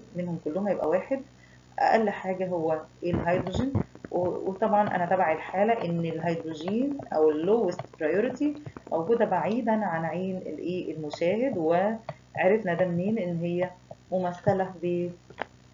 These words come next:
هاتشد ويدج كده، اللي هو، اللي هو المثلث المنقط ده، أو داشت لاين،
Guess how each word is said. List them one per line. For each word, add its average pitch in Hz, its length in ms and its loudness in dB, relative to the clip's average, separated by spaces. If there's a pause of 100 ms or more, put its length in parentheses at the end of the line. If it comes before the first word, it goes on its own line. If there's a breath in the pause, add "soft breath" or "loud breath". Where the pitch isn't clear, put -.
(280)
هاتشد 233 500 0
ويدج 208 360 -2
كده، 180 280 0
اللي 202 140 0
هو، 165 300 0 (320)
اللي 160 300 -8
هو 185 100 2
المثلث 170 720 2
المنقط 156 1080 -4
ده، 185 120 4
أو 220 220 0
داشت 185 560 -2
لاين، 190 440 0